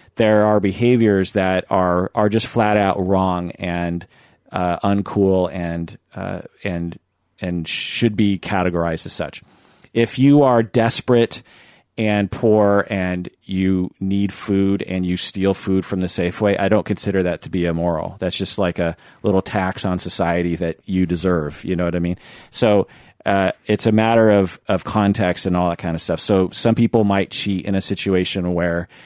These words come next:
they're being abused and, and they're traumatized. They don't know any other way out. And so in those situations, I wouldn't consider it necessarily immoral. But it, uh,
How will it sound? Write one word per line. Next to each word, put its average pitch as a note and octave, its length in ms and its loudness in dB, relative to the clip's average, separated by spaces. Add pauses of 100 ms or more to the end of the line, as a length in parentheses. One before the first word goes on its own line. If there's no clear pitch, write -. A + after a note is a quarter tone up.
(240)
they're F#2+ 200 2
being F#2+ 200 0
abused F2 520 0
and, F2 240 -2
and F2 340 -4
they're F2 180 0
traumatized. F2+ 560 -4
They F#2 80 -2
don't E2+ 140 -6
know F2+ 140 0
any F2 160 -2
other E2+ 180 0
way E2+ 240 0
out. D#2+ 200 -4
And F#2+ 100 -8
so F#2 200 0
in F2+ 60 0
those F#2+ 200 0
situations, F2 600 -4
I F#2 80 -2
wouldn't F2+ 300 -2
consider E2+ 400 -4
it D#2+ 80 -8
necessarily E2 680 -8
immoral. D#2+ 520 -8 (680)
But F#2+ 280 0 (140)
it, F#2 260 -4 (160)
uh, E2+ 280 -4